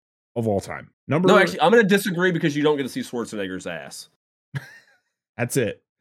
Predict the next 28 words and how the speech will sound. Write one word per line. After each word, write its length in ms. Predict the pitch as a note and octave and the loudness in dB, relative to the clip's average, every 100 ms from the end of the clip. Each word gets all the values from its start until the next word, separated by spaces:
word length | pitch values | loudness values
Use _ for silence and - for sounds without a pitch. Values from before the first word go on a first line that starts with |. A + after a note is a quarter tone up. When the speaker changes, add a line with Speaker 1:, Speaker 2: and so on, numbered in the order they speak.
| _ - | _ -4
Speaker 1:
It 80 | D3 | -2
mar-, 160 | C3 D#3 | 0 0
Speaker 2:
That's 280 | C3 C3 | 2 2
the 100 | - | 2
Speaker 1:
puts 80 | C#3+ | 4
it 40 | C3 | 4
Speaker 2:
one. 80 | C#3+ | 4
Speaker 1:
down 120 | B2+ | 2
a 40 | |
peg. 480 | A#2 A2+ F#2 - A#2+ | 0 -2 -2 -6 -8
<laughs> 60 | - - - - D#3 | -8 -14 -12 -10 -2
Speaker 2:
No, 100 | C#3+ G3+ | 2 4
no, 80 | |
I, 120 | D#3+ E3 | 4 4
I 140 | F3+ | 4
will 180 | G3+ E3+ | 6 4
agree. 240 | B2+ A#2 | 2 -2
I, 280 | A2 C#3+ B2+ | 0 0 2
I 40 | D3 | 0
have 140 | C3 | 2
not 180 | C3+ C3+ | 0 0
seen 180 | C#3 B2 | -4 -8
either 240 | B2+ A#2+ | -8 -8
of 60 | A2 | -8
these 160 | A2 A2 | -8 -10
in 40 | |
so 260 | G2 - A2 | -10 -4 -4
long, 560 | A2 G2+ G2 G#2 A2+ | -4 -6 -4 -6 -8